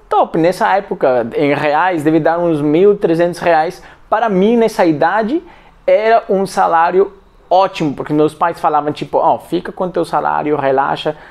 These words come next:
é, poupa para alguma coisa na sua vida ou use para suas coisas pessoais." Então, a segunda mudança, grande mudança e benefício que o inglês trouxe para a minha vida foi o fato de obter o meu primeiro salário. Aí teve uma mudança em conjunto, que foi o fato de eu conhecer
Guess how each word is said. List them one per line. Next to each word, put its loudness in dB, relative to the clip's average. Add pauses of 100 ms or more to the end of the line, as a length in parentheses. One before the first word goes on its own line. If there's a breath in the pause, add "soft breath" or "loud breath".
(180 loud breath)
é, 4
poupa 0
para 0
alguma -2
coisa 0
na -4
sua -2
vida -2
ou 2
use 0
para -2
suas -2
coisas 0
pessoais." -2 (360 loud breath)
Então, -2
a -2
segunda 0
mudança, 0
grande 0
mudança 0
e -2
benefício -6
que -2
o -2
inglês 0
trouxe 0
para -2
a -4
minha -2
vida -2 (280 loud breath)
foi -2
o -2
fato -2
de -2
obter 0
o -2
meu 2
primeiro 0
salário. 0
Aí 2 (100)
teve 4
uma 2
mudança 0
em 0
conjunto, 2
que -4
foi 0
o 4
fato -4
de 0
eu 4
conhecer 0